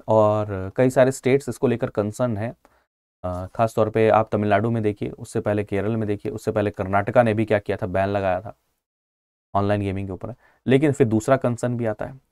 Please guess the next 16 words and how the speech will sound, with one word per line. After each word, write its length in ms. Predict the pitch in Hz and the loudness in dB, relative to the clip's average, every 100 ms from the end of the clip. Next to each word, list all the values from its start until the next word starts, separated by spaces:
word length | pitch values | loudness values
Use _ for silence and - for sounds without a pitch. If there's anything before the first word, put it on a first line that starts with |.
| _ _ - | _ _ 4
अगर 160 | 131 | 8
आप 140 | 151 156 | 8 8
टोटली 340 | 135 127 165 | 4 6 2
बैन 300 | 143 104 120 | 6 8 8
कर 140 | 143 127 | 6 4
देते 260 | 104 98 | 4 2
हैं 120 | 101 104 - _ _ _ _ _ _ _ _ | -2 -4 -14 _ _ _ _ _ _ _ _
तो 60 | - | 4
ऑनलाइन 380 | 117 123 180 151 | 6 8 6 8
गेमिंग 280 | 143 160 | 6 4
के 80 | 160 | 2
अंदर 220 | 135 120 | 2 4
में 320 | 113 143 98 95 | 4 4 4 2
बहुत 260 | 113 190 | 4 2
सारे 300 | - 131 147 | 6 6 8
ऐसे, 440 | 123 117 147 165 | 6 4 4 4